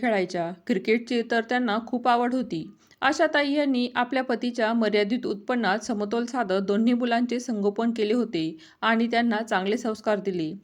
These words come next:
त्यामुळे दोन्ही मुलं स्वतःच्या पायावर उभी राहिली होती. नेहमी आईच्या मागे पुढे करणारी मुलं आता मोठी झाली होती आणि ते आपल्या संसारात व्यस्त होते. आता त्यांना आईची गरज नव्हती. ते स्वतः सक्षम आणि आत्मनिर्भर झाले होते.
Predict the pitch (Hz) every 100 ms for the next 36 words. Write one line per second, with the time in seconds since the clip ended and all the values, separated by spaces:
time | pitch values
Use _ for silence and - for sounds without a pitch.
0 | _ - - 302 302 277 269 247 233 254
1 | 285 247 214 220 233 220 226 247 247 208
2 | 214 233 214 226 233 196 226 220 - 156
3 | 170 - _ - 202 226 226 196 208 185
4 | 180 233 226 196 233 226 208 208 202 208
5 | 208 214 240 196 202 226 262 247 220 262
6 | 254 226 233 220 165 165 - - - 277
7 | 285 277 277 254 254 254 254 269 254 226
8 | 247 220 226 226 220 226 226 202 175 165
9 | 156 - - - 214 214 208 220 226 202
10 | - 226 220 254 226 208 208 208 208 202
11 | 160 156 - - 233 233 262 240 190 233
12 | 226 226 240 214 226 247 226 233 233 233
13 | 254 254 226 262 240 240 202 226 - 160
14 | 156 -